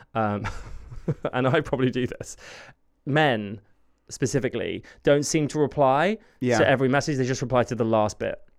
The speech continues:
Speaker 2: Including you, right?
Speaker 1: Yeah. Uh, do I do this?
Speaker 2: Yeah. So James just picks and chooses what, what he feels like replying to, basically.
Speaker 1: Right.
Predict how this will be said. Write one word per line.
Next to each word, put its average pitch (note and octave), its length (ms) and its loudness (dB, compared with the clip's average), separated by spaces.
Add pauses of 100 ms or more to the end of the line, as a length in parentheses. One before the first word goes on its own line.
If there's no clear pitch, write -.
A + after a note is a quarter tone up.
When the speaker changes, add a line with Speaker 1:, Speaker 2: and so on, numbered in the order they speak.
(120)
Speaker 2:
Including B2 360 2
you, A2 200 4
right? F2 400 -2
Speaker 1:
Yeah. C#3+ 320 4
Uh, - 40 0
do G3 200 2
I A3 80 6
do A3 160 0
this? B3+ 320 2
Speaker 2:
Yeah. C#3+ 240 6
So D3 240 2
James F3 340 2
just D#3+ 160 -4
picks D#3+ 220 0
and C3+ 100 0
chooses A#2+ 400 2
what, G#2+ 300 0
what G2+ 140 0
he - 40 -4
feels G#2 240 -2
like G2+ 120 0
replying G#2+ 360 0
to, E2+ 180 -6
basically. E2+ 560 -6
Speaker 1:
Right. C3+ 460 2